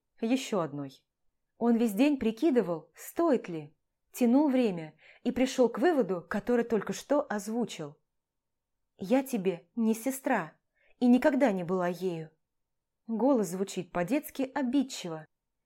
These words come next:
Он улыбается вдруг искренне. Перемена разительна. У меня в груди ноет от этой его простой улыбки. Ряд белых ровных зубов. Потом он наклоняется и целует меня в щеку, а я обнимаю его крепко-крепко,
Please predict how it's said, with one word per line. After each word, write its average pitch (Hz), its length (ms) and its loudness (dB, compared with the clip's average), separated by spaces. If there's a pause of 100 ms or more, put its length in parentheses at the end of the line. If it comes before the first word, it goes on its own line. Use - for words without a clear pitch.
(200)
Он 240 180 4
улыбается 208 640 2
вдруг 247 280 -2
искренне. 165 720 -6 (340)
Перемена 233 480 4
разительна. 240 720 0 (320)
У 220 60 0
меня 226 220 4
в 208 60 -2
груди 233 320 4
ноет 294 420 4
от 202 180 -2
этой 302 200 -2
его 190 220 0
простой 208 480 0
улыбки. 262 640 -2 (500)
Ряд 247 380 0 (240)
белых 285 440 2
ровных 208 340 2
зубов. 190 540 -4 (580)
Потом 262 380 0
он 220 140 2
наклоняется 220 840 0 (240)
и 214 80 -4
целует 320 420 2
меня 269 220 4
в 285 40 -12
щеку, 165 500 -4 (420)
а 196 100 -8
я 202 160 2
обнимаю 214 460 2
его 170 200 -4
крепко-крепко, 190 1000 -6